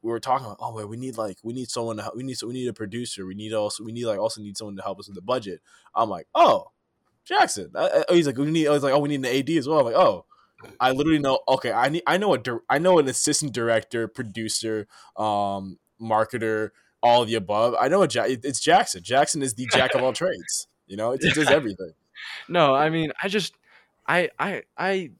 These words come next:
Speaker 2: I think my biggest fault when it comes to, you know, making movies is, um,
Speaker 1: You do too fucking much, bro.
Speaker 2: I do way too much. I, I, I bite off way more than I can chew. Um, and, you know, along the process of pre-production, you'll see me,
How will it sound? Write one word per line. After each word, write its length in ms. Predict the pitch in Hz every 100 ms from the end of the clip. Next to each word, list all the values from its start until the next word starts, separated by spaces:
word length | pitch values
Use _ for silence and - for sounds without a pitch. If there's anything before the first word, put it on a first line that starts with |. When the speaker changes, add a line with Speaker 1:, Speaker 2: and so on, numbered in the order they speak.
| -
Speaker 2:
I 80 | 170
think 160 | 220
my 100 | 226
biggest 300 | 139 131 131
fault 320 | - 104 104 -
when 140 | 120
it 80 | 107
comes 200 | 117 107
to, 300 | 117 101 95 - _ -
you 100 | 120
know, 100 | 92
making 340 | 98 98 117
movies 360 | 92 87 92 87
is, 180 | 92 101
um, 300 | 90 85 80
Speaker 1:
You 80 | 110
do 180 | 131 156
too 180 | - 147
fucking 440 | - 135 - 107
much, 300 | 98 90 -
bro. 140 | 78 98
Speaker 2:
I 60 |
do 180 | 143 139
way 200 | 123 120
too 160 | - 110
much. 360 | 78 - - -
I, 100 | 113 -
I, 260 | 110 113 - - - -
I 60 | 135
bite 220 | 135 123
off 140 | 107 -
way 680 | 113 110 110 135 147 143 135
more 240 | 123 117
than 120 | 107
I 80 | 104
can 160 | - 104
chew. 420 | - 98 92 92 _ _ _ _
Um, 320 | 104 101 107
and, 160 | 113 117
you 120 | 190
know, 300 | 160 120 135 139
along 320 | 143 151 165
the 60 | 170
process 340 | 147 151 160
of 100 | 151
pre-production, 540 | 131 110 104 101 127
you'll 160 | 120 117
see 160 | - 127
me, 220 | 135